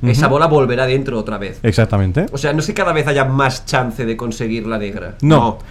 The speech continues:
Speaker 1: La
Speaker 2: Siempre habrá el mismo, salvo que salgan los gordos, que
Speaker 1: Eh,
Speaker 2: solo habrá uno, claro.
Speaker 1: estarán ahí, estarán mezcladas. Pero ¿qué pasa? Que
Speaker 2: Obviamente.
Speaker 1: si salen, ah, por decir algo, ¿eh? Veinte llaveros,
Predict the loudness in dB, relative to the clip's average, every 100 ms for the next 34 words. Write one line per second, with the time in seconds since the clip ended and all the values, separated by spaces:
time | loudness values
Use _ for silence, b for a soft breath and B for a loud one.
0 | 2 4 4 4 4 4 2 0 0 0
1 | 2 0 0 -2 -2 -2 -2 -2 -4 -2
2 | -2 -2 -4 -4 -8 -6 -4 -2 0 0
3 | 2 2 4 4 6 6 4 4 2 2
4 | 2 2 0 2 2 0 0 2 2 4
5 | 4 4 2 0 2 4 4 4 4 2
6 | 0 -2 -2 2 2 2 2 0 0 0
7 | 0 0 4 4 4 2 2 4 2 4
8 | 4 6 4 2 -2